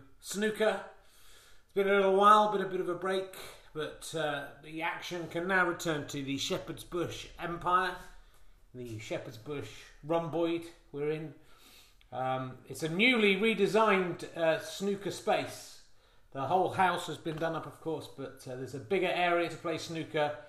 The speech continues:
although this is now, it used to be just a basement with snooker in it, now it is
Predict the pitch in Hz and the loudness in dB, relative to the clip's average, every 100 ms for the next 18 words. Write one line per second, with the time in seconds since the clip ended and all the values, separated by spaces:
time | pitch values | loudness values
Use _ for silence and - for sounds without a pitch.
0 | - - - 147 165 160 151 165 165 - | -20 -20 -10 -4 0 0 -2 -6 -6 -6
1 | 175 175 165 160 147 131 151 165 139 143 | -4 -2 0 0 0 -6 -10 -10 -8 -6
2 | 139 - 135 143 143 - 139 131 - 160 | -6 -8 -6 -6 -6 -8 -10 -10 -10 -10
3 | 143 143 135 139 143 135 135 117 - | -8 -8 -8 -6 -6 -6 -8 -10 -14